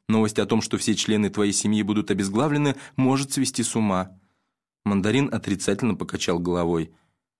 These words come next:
"Ошибаетесь. Утром он попросил меня о встрече с принцем Буи, который должен предупредить о приезде императора и исполнить его приговор.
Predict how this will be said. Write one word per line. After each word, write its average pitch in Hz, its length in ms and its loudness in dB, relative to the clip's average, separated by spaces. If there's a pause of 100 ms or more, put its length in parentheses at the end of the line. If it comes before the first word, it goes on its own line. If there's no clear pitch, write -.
(280)
"Ошибаетесь. 123 760 2 (500)
Утром 131 320 2
он 123 140 2
попросил 107 480 0
меня 110 260 4
о - 20 -4
встрече 107 400 -2
с - 60 -6
принцем 104 440 0
Буи, 107 280 2
который 90 340 -2
должен 98 340 0
предупредить 95 600 -2
о 90 40 0
приезде 90 540 -2
императора 101 720 0 (220)
и 110 120 2
исполнить 104 560 0
его 90 220 2
приговор. 87 560 -2